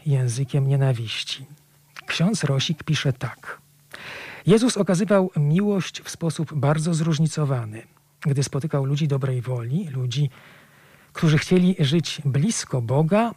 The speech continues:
okazywał im swoją czułość i delikatność.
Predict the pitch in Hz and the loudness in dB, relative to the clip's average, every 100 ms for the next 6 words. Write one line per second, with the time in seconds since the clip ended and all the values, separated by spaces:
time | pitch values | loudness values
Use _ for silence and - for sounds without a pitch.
0 | - 170 160 185 180 180 175 160 - 147 | -2 0 2 2 2 2 2 0 0 0
1 | 135 117 110 - 190 196 - - - 156 | 0 -4 -8 -6 -4 -4 -6 -8 -2 0
2 | 143 143 - 123 110 - 127 - - - | 0 -2 -4 -4 -6 -8 -10 -10 -18 -16
3 | - | -18